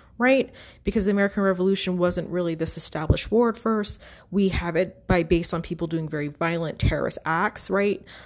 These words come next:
Um, our most popular one is destroying property with Tea into the River, with the Boston Tea Party. Um, hu-,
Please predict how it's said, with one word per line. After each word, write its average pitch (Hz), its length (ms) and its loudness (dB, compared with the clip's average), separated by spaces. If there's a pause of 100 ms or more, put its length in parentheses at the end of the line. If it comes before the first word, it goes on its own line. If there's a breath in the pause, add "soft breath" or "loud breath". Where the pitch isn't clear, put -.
(160 loud breath)
Um, 170 340 0
our 180 120 0
most 160 200 2
popular 202 380 6
one 202 160 -4
is 190 100 -6
destroying 156 380 -10
property 208 540 0
with 156 180 -10
Tea - 180 -16
into 143 180 -16
the 151 100 -10
River, 277 320 -2
with 175 180 -6
the - 80 -12
Boston - 340 -14
Tea - 200 -10
Party. 262 480 -6 (400 loud breath)
Um, 175 580 -4 (640)
hu-, 180 100 6